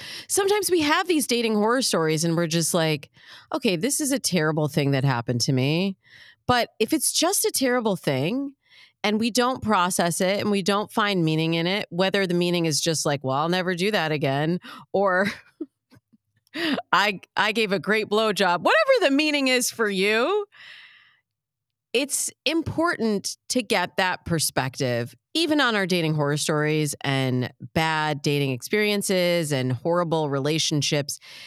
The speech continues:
'Cause if we're not learning from the experiences that we go through, then what is the point? Then we're just suffering. Then we're not having growth as a human. Of course, terrible things are gonna happen occasionally. Bad dates are gonna happen.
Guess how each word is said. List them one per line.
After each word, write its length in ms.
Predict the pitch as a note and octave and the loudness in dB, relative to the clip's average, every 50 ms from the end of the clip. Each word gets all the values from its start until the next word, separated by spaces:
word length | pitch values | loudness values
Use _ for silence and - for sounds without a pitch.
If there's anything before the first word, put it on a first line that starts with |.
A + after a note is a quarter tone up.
| - - - - _ _ _ - | -20 -20 -20 -20 _ _ _ -6
'Cause 140 | B3 A3+ - | -6 -4 -2
if 240 | - D4 E4 - - | -2 -2 -2 0 0
we're 120 | F4 F4 D#4+ | 0 0 2
not 260 | D#4 C#4 B3 F#3 F#3 | 2 2 0 0 0
learning 320 | F#3+ G3 G3 G3 G3 F#3 | 0 2 2 2 0 0
from 160 | - F#3 F3 | 0 0 0
the 40 | E3 D#3 | 0 0
experiences 580 | C#3+ - - F3 F3 F3 E3+ - G3 F3 E3+ | -2 -2 -2 0 0 0 0 -2 -4 -4 -2
that 120 | G3+ F3 - | -2 -2 -2
we 100 | D#3 C#3 | -2 0
go 260 | B2 D3+ C#3 C3+ C#3 | 0 0 0 0 -2
through, 280 | - - D#3+ C#3+ D3 | -2 -4 -2 -2 -2
then 220 | C#3+ E3+ F3 F#3 F#3 | 0 0 0 0 0
what 200 | E3+ G3 A3 A#3 | 2 0 0 0
is 180 | C4 A#3+ - | 0 -2 -2
the 100 | - A#3 | -2 -4
point? 640 | G3 - D#3 A3 A#3 G#3+ B2 - - - - - - _ _ _ _ _ _ | -4 -4 -4 -2 -2 -2 -2 -4 -8 -10 -10 -10 -10 _ _ _ _ _ _
Then 280 | G3 G#3+ A#3 C4 C#4 C4 | 0 0 2 2 2 2
we're 140 | B3 B3+ A#3+ | 0 0 0
just 380 | G3 G3+ G#3 F#3 - - - - | 0 0 0 -2 -2 -4 -6 -8
suffering. 1120 | - - - - - - - - F#3+ E3+ E3+ - - - B2 A#2+ G2 - - - - C3 - _ _ _ _ _ _ - | -8 -6 -6 -6 -6 -6 -4 -2 -2 -2 -2 -4 -4 -4 -2 -2 -4 -6 -8 -10 -12 -14 -14 _ _ _ _ _ _ 0
Then 280 | G#3 A3 A#3 A#3+ A#3 | 0 2 2 0 0
we're 160 | G#3+ A#3 A#3+ | -2 -2 0
not 380 | A#3 G#3 F#3+ F3+ F3 E3+ - - | 0 0 0 0 0 -2 -4 -6
having 380 | - F3 E3 D#3 D#3 D3+ D3+ C#3+ | -4 -4 -2 0 0 -2 -2 -4
growth 540 | - - C3+ C#3 C#3+ C#3+ C3+ C#3 - - - | -4 -4 -2 0 2 2 0 -2 -4 -6 -6
as 160 | - D3+ C#3+ D3 | -4 -2 -2 0
a 60 | C3 | 0
human. 420 | B2 C3+ C#3 C3+ B2+ A#2+ - - - | 0 0 0 -2 -2 -4 -6 -10 -8
Of 200 | - - E3 - | -8 -10 -10 -10
course, 520 | - - - C#4+ C#4+ A#3+ E3 D#3 - - - | -14 -4 -2 -2 0 0 0 -2 -2 -4 -6
terrible 400 | - - G#3 G#3 A#3 A3+ A#3+ B3+ | -6 -6 -4 -4 -2 -2 -2 -4
things 280 | - - F#3+ G3+ F#3 F#3 | -2 -2 -4 -2 -2 -2
are 60 | F3 | -2
gonna 160 | F3+ D#3+ C#3+ | -2 -2 0
happen 480 | C3 C3 C#3 C3+ - C3+ C3+ C3 C3 - - - - - - - - | 0 -2 -2 -2 -4 -4 -2 -2 -4 -6 -8 -18 -20 -20 -16 -6 -6
occasionally. 720 | D#3+ - - D#3 C#3+ C3+ C3+ C3+ B2 B2+ B2 A#2+ A#2+ B2 - _ | -6 -2 0 0 0 0 0 0 0 0 0 0 -2 -4 -4 _
Bad 260 | - C#3+ E3 G3 G#3 | -2 -2 0 -2 -2
dates 300 | F3 F#3+ F#3+ F#3 - - | -2 -2 -2 -2 -4 -6
are 60 | F3 D#3 | -6 -4
gonna 160 | D#3+ C#3 C3 | -2 -2 -2
happen. 600 | A#2+ C3 B2+ B2+ B2+ - C3+ C3 B2+ B2 B2 C#3 | -2 -4 -4 -6 -4 -4 -4 -4 -2 -4 -6 -8